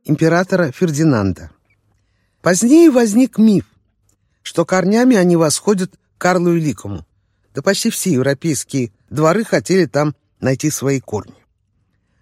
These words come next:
Молва и даже некоторые факты говорят.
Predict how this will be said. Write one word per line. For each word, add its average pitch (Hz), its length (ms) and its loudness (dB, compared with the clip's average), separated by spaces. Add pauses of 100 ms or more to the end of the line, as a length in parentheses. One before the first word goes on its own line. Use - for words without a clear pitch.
(180)
Молва 175 600 0
и 160 100 -4
даже 196 260 2
некоторые 196 460 0
факты 160 380 -6
говорят. 156 520 -4